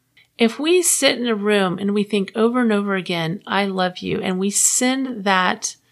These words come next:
message, not with words, but with our thoughts, what does that do for the vibration in the room?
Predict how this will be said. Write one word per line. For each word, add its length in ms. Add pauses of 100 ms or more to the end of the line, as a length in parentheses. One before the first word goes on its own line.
(360)
message, 960 (580)
not 300
with 180
words, 680 (300)
but 140
with 160
our 100
thoughts, 800 (640)
what 180
does 220
that 260
do 320
for 180
the 160
vibration 760
in 120
the 100
room? 480